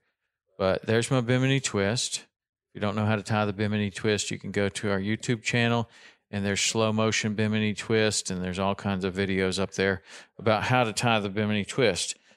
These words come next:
Now we're gonna use that fly line again, but today I'm gonna go with a Cortland.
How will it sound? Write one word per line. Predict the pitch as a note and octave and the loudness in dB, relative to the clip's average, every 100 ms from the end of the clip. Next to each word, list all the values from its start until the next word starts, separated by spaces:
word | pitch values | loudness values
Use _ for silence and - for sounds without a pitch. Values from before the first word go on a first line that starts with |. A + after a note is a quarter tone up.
| _ _ | _ _
Now | - | -4
we're | A2 | -2
gonna | A#2 A2 F#2+ F2+ _ _ _ _ - | 0 0 0 -4 _ _ _ _ -6
use | A2+ A#2 G#2+ | 0 2 2
that | A2 | 0
fly | - G#2+ G2+ | 0 0 2
line | F#2+ F#2 | 0 -2
again, | F2+ G2+ A#2 G2+ F2+ _ _ _ - | -2 0 2 2 -2 _ _ _ -6
but | G#2+ | -2
today | A2+ B2 D#3 A#2+ G#2+ | 0 4 4 4 2
I'm | B2+ B2 - - _ _ _ _ _ _ _ _ _ - | -2 -8 -16 -20 _ _ _ _ _ _ _ _ _ -8
gonna | G#2+ | 0
go | A2+ | 2
with | A2+ G2+ | 4 2
a | |
Cortland. | - B2+ A#2+ F#2 | 0 2 2 -2